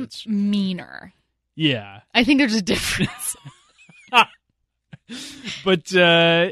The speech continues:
Speaker 1: yeah, so Jake is the best of us three.
Speaker 2: That's what
Speaker 1: Like,
Speaker 2: we're saying.
Speaker 1: yeah, exactly.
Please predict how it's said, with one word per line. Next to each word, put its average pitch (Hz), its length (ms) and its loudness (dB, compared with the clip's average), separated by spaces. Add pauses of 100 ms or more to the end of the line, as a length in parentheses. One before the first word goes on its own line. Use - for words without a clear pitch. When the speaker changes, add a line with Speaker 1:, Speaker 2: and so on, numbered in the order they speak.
Speaker 1:
yeah, 262 300 2
so 208 540 4
Jake 202 340 2
is 170 340 0 (120)
the 151 320 -8
best 139 320 -4
of 120 100 -12
us 107 160 -14
three. - 140 -20 (320)
Speaker 2:
That's 233 200 -6
what 233 100 2
Speaker 1:
Like, 131 60 -6
Speaker 2:
we're 165 60 -8
saying. - 260 -20
Speaker 1:
yeah, 127 240 -10
exactly. - 640 -20